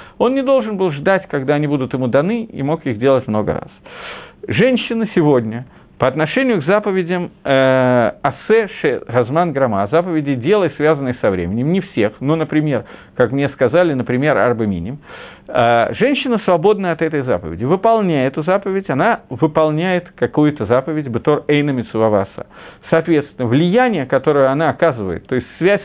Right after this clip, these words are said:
с Творцом, которую она оказывает посредством этой заповеди, естественно, не равна тому, как это делает человек, который обязан сделать эту заповедь и делает. Она делает её только как необязанная сделать заповедь и делает. Поэтому, соответственно,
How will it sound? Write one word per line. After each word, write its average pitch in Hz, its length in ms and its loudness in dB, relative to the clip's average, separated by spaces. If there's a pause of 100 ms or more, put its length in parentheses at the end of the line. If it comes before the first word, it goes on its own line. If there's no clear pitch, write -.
с - 20 -20
Творцом, 131 460 0
которую 117 320 0
она 123 140 -2
оказывает 107 380 -2
посредством 156 500 -4
этой 190 180 -2
заповеди, 214 480 0 (400)
естественно, 196 800 0
не 151 120 0
равна 151 500 2 (280)
тому, 156 360 0 (180)
как 131 180 0
это 147 160 2
делает 175 360 2
человек, 151 340 2
который 147 420 0
обязан 165 540 2
сделать 135 360 -2
эту 117 200 -4
заповедь 135 420 -2
и 110 60 -10
делает. 107 420 -4 (480)
Она 180 420 2
делает 190 400 2
её 175 80 2
только 156 320 -2
как - 200 -8
необязанная 92 760 0
сделать 90 360 -8
заповедь 80 400 -8
и 85 60 -14
делает. 80 340 -10
Поэтому, 127 460 0
соответственно, 196 600 -4